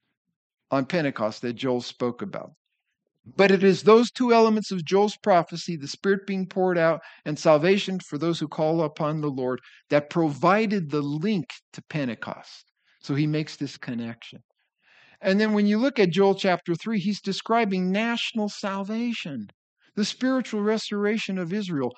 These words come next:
the one-third that will be saved during the tribulation period. And at that time, dreams and visions will occur across the board in Israel,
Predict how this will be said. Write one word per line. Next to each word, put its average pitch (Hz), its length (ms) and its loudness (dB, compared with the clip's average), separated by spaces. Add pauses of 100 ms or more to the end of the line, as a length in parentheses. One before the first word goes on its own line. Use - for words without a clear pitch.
(140)
the 175 80 6
one-third 233 760 4
that 185 180 2
will 190 140 2
be 202 200 -2
saved 190 460 0
during 175 220 -2
the 170 80 -2
tribulation 185 760 -4
period. 160 520 -2 (280)
And 165 160 0
at 170 200 0
that 269 260 2
time, 175 320 -2
dreams 170 400 -2
and 151 200 -4
visions 151 440 -4
will 143 180 -6
occur 127 320 -8 (480)
across 233 540 2
the 220 140 -2
board 190 420 4 (400)
in 185 160 2
Israel, 147 640 -2